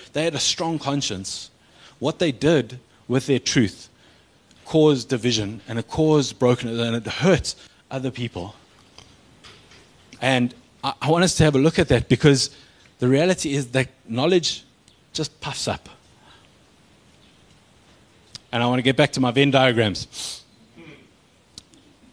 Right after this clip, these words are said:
Because when I was thinking about it, is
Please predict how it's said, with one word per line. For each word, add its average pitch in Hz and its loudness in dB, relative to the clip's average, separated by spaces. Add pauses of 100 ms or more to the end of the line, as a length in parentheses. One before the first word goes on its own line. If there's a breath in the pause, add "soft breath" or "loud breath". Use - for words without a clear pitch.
(520)
Because 139 6
when 156 6
I 156 4
was 151 2
thinking 185 4
about 117 6
it, - -8 (560 soft breath)
is 123 -6